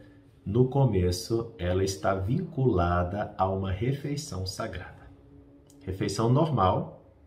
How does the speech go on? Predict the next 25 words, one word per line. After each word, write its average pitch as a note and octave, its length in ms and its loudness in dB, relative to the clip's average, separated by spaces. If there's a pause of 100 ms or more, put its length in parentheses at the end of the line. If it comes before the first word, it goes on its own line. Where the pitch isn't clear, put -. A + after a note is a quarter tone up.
(140)
só G2+ 220 -4
que - 140 -4
sagrada. D#2 600 -4 (680)
E A#2 80 4
nesse G3 380 4
contexto, C3+ 920 -2 (480)
os - 180 -2
cristãos, B2+ 840 -2 (480)
eles, F#2+ 880 4
eles E2+ 680 0
então G2+ 440 -4
rezam G2 580 -2 (1120)
o A2 140 2
que, A2 180 -8
o A2+ 260 4
que B2 180 2
o, B2 200 4
o A#2+ 60 -2
Senhor G#2 380 0
mandou. A2 460 0
"Hoc G#2 240 -2
facite A2+ 840 -2
in G#2+ 80 -4
meam A2+ 640 0 (140)
commemorationem." A2+ 1300 0